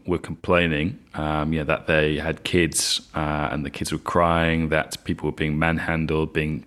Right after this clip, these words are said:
being, as you say, told to, to get out. Um, uh, and, you know, Inter have since come out and condemned it. Um,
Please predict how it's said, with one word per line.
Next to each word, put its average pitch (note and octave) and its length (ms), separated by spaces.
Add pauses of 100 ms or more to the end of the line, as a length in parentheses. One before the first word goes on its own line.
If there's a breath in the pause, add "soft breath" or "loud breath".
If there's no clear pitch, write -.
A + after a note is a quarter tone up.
being, D#2 220
as D2+ 140
you D2+ 80
say, E2 520
told D#2+ 360
to, D#2+ 120
to - 320
get E2 360
out. E2 440 (140)
Um, D#2 880
uh, D#2+ 380 (680 loud breath)
and, F2 460 (760)
you A2 80
know, E2+ 60
Inter G2+ 400
have E2 120
since F2 260
come F2 200
out E2+ 240
and - 120
condemned F#2 520
it. - 320 (560 loud breath)
Um, E2 640